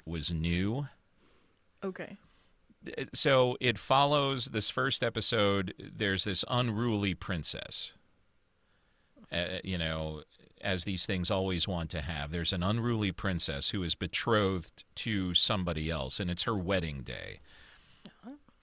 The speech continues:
Speaker 1: And her overbearing father, the king, and her possibly serpent demon stepmother,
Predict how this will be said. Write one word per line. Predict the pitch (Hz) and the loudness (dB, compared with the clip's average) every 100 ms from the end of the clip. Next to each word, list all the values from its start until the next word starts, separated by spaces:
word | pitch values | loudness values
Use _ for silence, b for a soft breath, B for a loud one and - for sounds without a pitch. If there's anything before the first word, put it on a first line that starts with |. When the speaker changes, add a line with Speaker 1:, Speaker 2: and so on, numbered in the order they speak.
| 107 | -2
Speaker 1:
And | 101 98 92 | 0 2 0
her | 104 101 | 0 0
overbearing | 113 131 110 107 104 101 | 2 0 2 4 4 2
father, | - 92 87 87 | 2 2 2 0
the | 87 | -2
king, | - 95 76 73 73 - | -2 0 0 -2 -6 -2
and | 98 95 90 | 0 0 -2
her | - 107 101 98 95 90 90 85 _ | -2 0 2 4 4 2 0 -4 _
possibly | - 123 131 - 123 127 117 | -2 2 4 2 0 -2 2
serpent | - - 117 113 - 117 101 - | 2 4 2 0 0 -2 -2 -4
demon | 104 104 107 101 | -2 0 0 -2
stepmother, | 87 - - 98 - 123 120 131 156 170 | 0 0 0 0 0 -2 -2 -2 -4 -6